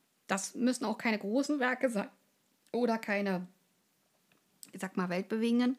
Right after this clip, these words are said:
Es muss nur, mm, es muss nur eine Werkgattung sein,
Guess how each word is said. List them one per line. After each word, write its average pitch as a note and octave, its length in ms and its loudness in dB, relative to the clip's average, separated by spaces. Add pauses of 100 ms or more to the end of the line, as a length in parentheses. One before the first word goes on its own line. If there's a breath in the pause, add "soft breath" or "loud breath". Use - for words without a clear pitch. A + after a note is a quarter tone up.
(580 loud breath)
Es F#3+ 140 0
muss A3+ 200 6
nur, A3+ 320 6 (460)
mm, D3 720 2 (160)
es - 160 -4
muss G#3+ 140 2
nur A3+ 100 6
eine G3 140 4
Werkgattung G#3+ 540 4
sein, G3 360 4